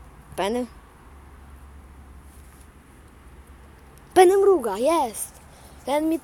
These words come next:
też jest potwierdzony. Przyjdzi-, żyjcie się, Penny będzie mrugała. O, znowu mrugnęła. I znowu mrugnęła. To już będzie szósty mit w tym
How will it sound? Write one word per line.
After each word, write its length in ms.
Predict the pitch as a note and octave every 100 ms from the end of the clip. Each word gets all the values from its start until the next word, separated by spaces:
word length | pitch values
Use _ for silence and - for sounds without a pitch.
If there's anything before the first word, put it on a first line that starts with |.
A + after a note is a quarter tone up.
| -
też 220 | F4 E4
jest 120 | F4
potwierdzony. 680 | - - - D#4 F4+ D#4 G3+ F#3+ - - - - - - - - - - - - - G#3+ - -
Przyjdzi-, 360 | - C#4 B3+ C#4
żyjcie 440 | A#3 B3+ C4 - F#3+
się, 260 | - G3 C#4+ -
Penny 220 | B3+ C4+
będzie 240 | B3+ C4 C4
mrugała. 340 | B3+ G3 F3+ -
O, 240 | F3 C4 D4+ - - - -
znowu 280 | F3 F#3
mrugnęła. 600 | F#3+ G3 F#3 F#3+ G3 A3 E4+ - - - - - - - -
I 260 | D#4 E4 E4+ - - - - - -
znowu 380 | - D#3+ D#3 F3
mrugnęła. 540 | F3 F3+ F3+ E3+ F3 F3+ - - - - - - - - - - - - - - - - - - - -
To 160 | C4+
już 120 | C#4+
będzie 340 | C4+ C#4 B3+ C4
szósty 720 | - - F4+ F#4 - - C4+
mit 340 | B3+ C4+ B3
w 60 | - -
tym 260 | C4+ B3+